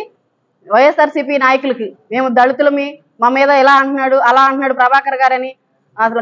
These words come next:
గౌరవం లేకుండా మీ ఇష్టం వచ్చినట్టు మాట్లాడొద్దండి. అది కులాలకు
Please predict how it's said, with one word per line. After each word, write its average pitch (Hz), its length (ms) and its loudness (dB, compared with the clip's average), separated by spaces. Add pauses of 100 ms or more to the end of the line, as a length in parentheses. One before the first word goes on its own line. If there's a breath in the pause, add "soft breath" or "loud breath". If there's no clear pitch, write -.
గౌరవం 285 380 2
లేకుండా 277 260 0
మీ 262 140 -2
ఇష్టం 277 200 -2
వచ్చినట్టు 277 380 -2
మాట్లాడొద్దండి. 240 640 -2 (1300)
అది 254 220 0
కులాలకు 302 380 2